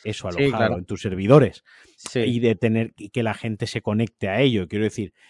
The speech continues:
Speaker 1: que una serie, mm, puede parecer que no, pero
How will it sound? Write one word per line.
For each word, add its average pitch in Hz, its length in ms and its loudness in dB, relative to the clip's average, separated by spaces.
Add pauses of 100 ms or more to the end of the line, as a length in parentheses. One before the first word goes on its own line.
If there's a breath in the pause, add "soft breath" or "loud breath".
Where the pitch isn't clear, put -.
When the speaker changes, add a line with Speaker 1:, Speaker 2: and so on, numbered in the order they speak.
(140 soft breath)
Speaker 1:
que 117 320 4 (420)
una 131 260 4
serie, 143 520 2 (640)
mm, 117 380 -2
puede 123 320 4
parecer 123 400 2
que 120 120 -2
no, 151 180 2
pero 95 240 -4